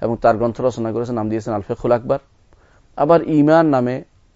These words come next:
কোন কোন ইমাম গ্রন্থ লিখেছেন, ঈমান নামে ইব-, ইবনে মান্দা গ্রন্থ লিখেছেন, ঈমান নামে গ্রন্থ লিখেছেন ইমাম ইবনে আবি আসেম,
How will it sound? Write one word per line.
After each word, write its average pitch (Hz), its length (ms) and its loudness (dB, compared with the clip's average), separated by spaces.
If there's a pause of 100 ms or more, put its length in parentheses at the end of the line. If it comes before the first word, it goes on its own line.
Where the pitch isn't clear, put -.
(440)
কোন 135 180 0
কোন 139 120 0
ইমাম 120 240 0
গ্রন্থ 104 260 -4
লিখেছেন, 139 460 -4 (140)
ঈমান 123 320 -2
নামে 117 340 -2 (100)
ইব-, 110 120 -8 (100)
ইবনে 113 220 -4
মান্দা 123 300 0
গ্রন্থ 107 260 -6
লিখেছেন, 135 420 -6 (500)
ঈমান 131 340 2
নামে 127 420 -2 (140)
গ্রন্থ 123 300 -4
লিখেছেন 120 640 -4
ইমাম 117 460 -4
ইবনে 113 240 -4
আবি 113 180 0
আসেম, 123 400 0